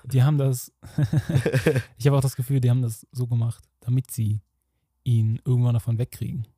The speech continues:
Speaker 1: Also das ist meine Hoffnung. Wenn
Speaker 2: Mhm.
Speaker 1: die das durchziehen, sehe ich den Anime noch mit anderen Augen. Aber sie schaffen's trotzdem, äh,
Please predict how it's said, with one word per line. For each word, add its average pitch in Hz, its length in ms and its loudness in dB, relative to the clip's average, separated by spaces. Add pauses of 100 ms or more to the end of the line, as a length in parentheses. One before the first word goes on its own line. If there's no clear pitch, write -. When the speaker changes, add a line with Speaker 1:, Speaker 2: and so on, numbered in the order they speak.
(120)
Speaker 1:
Also 123 200 -2
das 113 140 0
ist 107 60 -4
meine 117 180 0
Hoffnung. 110 360 -2 (160)
Wenn 127 160 -2
Speaker 2:
Mhm. 135 40 0
Speaker 1:
die 127 100 0
das 117 220 -4
durchziehen, 143 600 -2 (2000)
sehe 127 160 -6
ich 113 60 -2
den 117 280 -2
Anime 117 280 -6
noch 113 160 -4
mit 113 140 -6
anderen 113 260 -4
Augen. 110 220 -6
Aber 127 180 -4
sie 123 140 -4
schaffen's 135 320 -6
trotzdem, 127 500 -8
äh, 110 340 -10